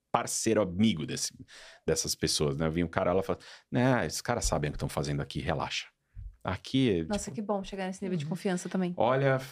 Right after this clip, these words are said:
Speaker 1: demorou, mas quando a gente chegou lá, e, e, e foi muito trabalhar junto, sabe? Fa-, tipo, quatorze, quinze, dezesseis, vinha o cara, "Não, isso aqui não tá bom." Fala assim, "Especifica pra
Speaker 3: Por
Speaker 1: mim."
Speaker 3: quê,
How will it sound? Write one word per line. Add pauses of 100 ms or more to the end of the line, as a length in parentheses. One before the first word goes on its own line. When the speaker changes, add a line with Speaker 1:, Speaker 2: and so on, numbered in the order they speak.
(120)
Speaker 1:
demorou,
mas
quando
a
gente
chegou
lá,
e,
e,
e
foi
muito
trabalhar
junto,
sabe?
Fa-,
tipo, (880)
quatorze,
quinze,
dezesseis,
vinha
o
cara, (340)
"Não,
isso
aqui
não
tá
bom."
Fala
assim, (880)
"Especifica
pra
Speaker 3:
Por
Speaker 1:
mim."
Speaker 3:
quê,